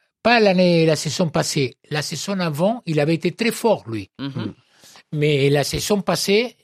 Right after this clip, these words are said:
Speaker 1: il a fait une très mauvaise saison, il n'a pas eu de la continuité.
Speaker 2: Mm.
Speaker 1: Le problème, c'est comme
Speaker 2: Elle a été
Speaker 1: tu dis,
Speaker 2: compliquée,
Speaker 1: Annie,
Speaker 2: la saison
Speaker 1: il y a des fois, il y a des fois
Speaker 2: passée.
Speaker 1: qu'il est très souvent blessé.
Speaker 2: Oui,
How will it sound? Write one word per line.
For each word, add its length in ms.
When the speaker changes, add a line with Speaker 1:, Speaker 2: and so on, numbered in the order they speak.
Speaker 1:
il 140
a 40
fait 160
une 180
très 160
mauvaise 360
saison, 460
il 120
n'a 100
pas 160
eu 100
de 80
la 120
continuité. 840
Speaker 2:
Mm. 60
Speaker 1:
Le 100
problème, 300
c'est 160
comme 180
Speaker 2:
Elle 80
a 40
été 140
Speaker 1:
tu 80
dis, 100
Speaker 2:
compliquée, 120
Speaker 1:
Annie, 180
Speaker 2:
la 160
saison 260
Speaker 1:
il 60
y 60
a 60
des 120
fois, 320
il 80
y 60
a 60
des 80
fois 220
Speaker 2:
passée. 100
Speaker 1:
qu'il 200
est 340
très 180
souvent 320
blessé. 560
Speaker 2:
Oui, 180